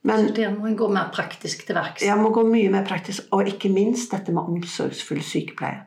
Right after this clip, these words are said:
Speaker 2: Mhm.
Speaker 1: Eh, og det å ha kompetanse i medmenneskelighet og empati, for eksempel stille enkle spørsmål som, «Har du vondt?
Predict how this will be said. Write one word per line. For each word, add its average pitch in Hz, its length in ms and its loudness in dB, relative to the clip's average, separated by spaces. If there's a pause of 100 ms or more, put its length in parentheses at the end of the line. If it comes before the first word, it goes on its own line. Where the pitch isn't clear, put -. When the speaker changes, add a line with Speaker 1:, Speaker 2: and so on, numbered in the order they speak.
(100)
Speaker 2:
Mhm. 196 360 -4 (560)
Speaker 1:
Eh, 196 160 2
og 196 160 0
det 202 180 4
å 185 480 0
ha 180 240 0
kompetanse 175 560 -2
i 185 40 0
medmenneskelighet 170 840 -2
og 180 60 -2
empati, 196 600 0 (960)
for 240 80 0
eksempel 202 420 0
stille 175 440 2
enkle 170 300 -2
spørsmål 165 540 -2
som, 165 360 -2 (520)
«Har 170 240 0
du 175 160 4
vondt? - 640 0